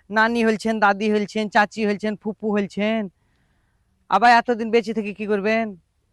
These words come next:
আপনাকে তো ওপরওয়ালা ডাকছে, কবে যাবেন? আমি আমার বাপের বিটি, আমার কবে বিয়া দিবে না দিবে, আমি আই বড় ঘরে ভরা থাকবো না থাকবো,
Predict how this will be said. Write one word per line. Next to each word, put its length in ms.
আপনাকে 400
তো 120
ওপরওয়ালা 420
ডাকছে, 580
কবে 240
যাবেন? 500
আমি 460
আমার 260
বাপের 400
বিটি, 420
আমার 440
কবে 260
বিয়া 280
দিবে 260
না 180
দিবে, 360
আমি 240
আই 220
বড় 240
ঘরে 240
ভরা 220
থাকবো 340
না 160
থাকবো, 400